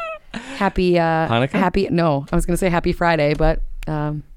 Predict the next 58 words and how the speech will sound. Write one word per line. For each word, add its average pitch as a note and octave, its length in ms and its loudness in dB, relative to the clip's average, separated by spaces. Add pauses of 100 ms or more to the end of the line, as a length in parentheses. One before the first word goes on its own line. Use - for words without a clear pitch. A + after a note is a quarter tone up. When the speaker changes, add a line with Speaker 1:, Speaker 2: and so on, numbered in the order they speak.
(140)
Speaker 1:
here E3+ 180 0
we E3+ 140 0
are. G3+ 140 -4
Speaker 2:
It's C#3 180 -8
a B2+ 40 -2
thankful C#3 300 2
Thursday. C3+ 540 -2
Speaker 1:
It F3+ 120 2
is A3 320 0 (120)
Thankful E3+ 260 0
Thursday. E3 320 2
Happy D#3+ 240 0
Friday. D#3 340 2
Speaker 2:
Yeah. A2 360 0 (420)
Speaker 1:
We'll A3 160 4
see B3+ 140 4
you A#3+ 60 6
next A#3+ 220 2
week C#4 200 2
then. D#3+ 340 0 (160)
Speaker 2:
Maybe. B2 380 2
Speaker 1:
Is F3+ 80 0
that F#3 80 2
good F3+ 120 0
with F#3 140 -2
you? C4 240 0 (260)
Speaker 2:
Yeah. F3+ 200 -2 (360)
Speaker 1:
Thank F#3 300 0
you. G3+ 100 0
Speaker 2:
Yeah, D#3 120 4
next D#3+ 240 2
week E3 180 2
we've B2+ 140 0
got, A#2+ 280 0
uh, A2+ 140 2
I G#2+ 100 2
don't B2 80 4
know, A#2 60 4
what, A2+ 160 2
what A#2+ 80 0
are - 20 2
we C3 80 2
gonna C3 80 2
talk B2+ 140 0
about A2 120 0
next A#2+ 200 -2
week? - 240 -10
Do - 80 -8
we G#2 60 -2
have F#2+ 100 -4
a F#2 40 -8 (120)
teaser A2+ 260 -2
topic? C3 420 -4 (120)
Speaker 1:
Teaser? D3+ 500 0 (200)
We, D3+ 220 -6 (120)
uh, D3+ 300 -2
how F#3+ 220 -2
effectively F#3 800 -4